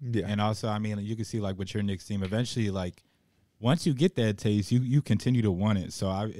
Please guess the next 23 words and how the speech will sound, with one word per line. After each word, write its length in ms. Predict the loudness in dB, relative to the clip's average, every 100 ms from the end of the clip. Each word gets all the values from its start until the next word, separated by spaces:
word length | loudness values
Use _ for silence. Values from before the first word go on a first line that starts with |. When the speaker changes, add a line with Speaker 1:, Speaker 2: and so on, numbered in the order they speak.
| -4 -4
Speaker 2:
I 40 | -4
think 140 | -4
if 80 | -2
they 140 | -4
did 220 | -2 -4
have 180 | -2 -4
to 120 | -4
go 220 | -4 -4 -4
into 220 | -6 -4
that 160 | -2
mode 200 | -2 -2
where 80 | 0
it's 120 | -2 -4
just 140 | -8
like, 140 | -6 -4
"Oh 240 | -2 -2
shit, 240 | -4 -6 -6
we 140 | -6
really 260 | -4 -4 -4
do 160 | -6
need 140 | -6 -6
to 40 |
trade. 360 | -6 -6 -6